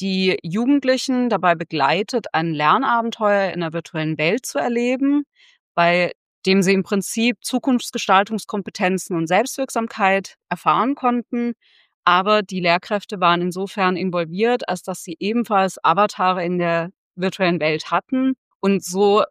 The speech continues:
über unseren Moderator, der mit den Jugendlichen zusammengearbeitet hat, erlebt haben,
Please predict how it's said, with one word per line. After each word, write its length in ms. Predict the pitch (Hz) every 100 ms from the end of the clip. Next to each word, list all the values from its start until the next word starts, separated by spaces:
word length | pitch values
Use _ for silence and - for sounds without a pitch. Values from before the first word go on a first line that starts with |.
| _ -
über 360 | 185 185 185
unseren 380 | - 190 175 180
Moderator, 960 | 175 170 175 170 247 - 170 170 196 240 - _ _ _
der 160 | 196 190
mit 160 | 185
den 80 | 185
Jugendlichen 400 | 185 202 202 190
zusammengearbeitet 840 | 180 170 160 196 180 185 180 185 185
hat, 240 | 170 - _ _ _ _
erlebt 560 | 190 185 208 254 - 180
haben, 560 | 170 175 202 202 202